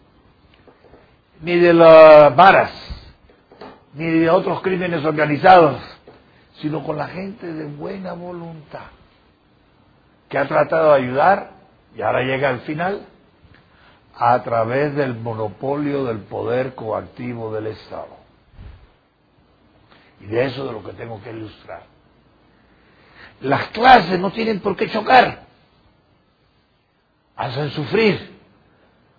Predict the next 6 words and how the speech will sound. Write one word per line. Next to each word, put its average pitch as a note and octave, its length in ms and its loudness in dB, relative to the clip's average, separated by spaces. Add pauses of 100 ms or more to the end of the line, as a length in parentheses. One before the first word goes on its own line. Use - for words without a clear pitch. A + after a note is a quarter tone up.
(1200)
a B2+ 140 -4
corto D#3+ 360 0
plazo F3+ 360 2
por D3+ 100 -4
lo D3 80 0
menos, D#3+ 340 -4